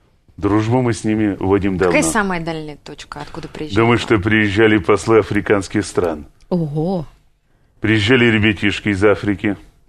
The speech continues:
Speaker 1: Просили три вагона снега. И потом, как выпал снег, они ж не знали, что это дети попросили.
Speaker 2: А почему какие-то желания исполняются, какие-то нет?
Speaker 1: Если доброе желание, то исполнится. Если нет,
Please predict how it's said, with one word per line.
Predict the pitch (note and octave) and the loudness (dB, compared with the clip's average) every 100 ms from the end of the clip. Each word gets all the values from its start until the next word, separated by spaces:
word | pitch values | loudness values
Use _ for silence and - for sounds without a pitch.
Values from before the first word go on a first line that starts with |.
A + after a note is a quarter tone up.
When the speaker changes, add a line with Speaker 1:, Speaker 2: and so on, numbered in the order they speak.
| _ _ _ _ - | _ _ _ _ 0
Speaker 1:
Просили | G#2+ G#2 - B2+ | 2 2 2 2
три | G#2+ A2+ | 2 2
вагона | A#2+ A#2 G2+ A2 G#2+ | 4 4 4 2 2
снега. | G2 G#2+ G2 F#2 | -2 -2 0 2
И | G#2+ | 2
потом, | G2 B2 C3 A#2+ | 2 2 2 4
как | B2 G#2 | 2 2
выпал | A#2+ B2+ A#2+ G#2+ G#2 | 4 4 4 2 2
снег, | - B2+ D3 C3+ | 0 2 2 2
они | G#2+ A#2 | 0 0
ж | A2+ - - - | -2 -8 -16 -6
не | B2+ | 0
знали, | B2 A2 C3 C3 | 0 2 2 2
что | A#2 - | 2 2
это | A2+ B2 | 2 4
дети | G2+ G#2+ F#2 | 2 2 2
попросили. | E2+ G2 F#2+ F#2+ - F2+ E2 - - - | 2 2 2 0 -2 -4 -4 -8 -18 -16
Speaker 2:
А | - | -12
почему | - - E4+ | -6 -2 0
какие-то | D#4 D#4 A3+ | -2 -2 -4
желания | F#3+ G#3 F#3+ F3+ | -2 -2 -2 -4
исполняются, | - G3+ A#3+ C4 - | -6 -6 -6 -10 -14
какие-то | D#3+ - - | -18 -18 -20
нет? | E3 G3 _ - | -20 -20 _ -2
Speaker 1:
Если | A2 - A2+ | 0 2 2
доброе | A2+ C3+ A2+ G#2+ | 4 4 6 4
желание, | F#2+ G#2 G2 F#2 F2 | 4 4 6 2 0
то | E2+ G#2+ | 0 0
исполнится. | G2 - G2 F#2 F2 D#2+ F#2+ | 0 -2 0 0 -2 -4 -2
Если | F#2+ - A2 | -2 -2 -2
нет, | G#2+ B2+ | 0 -2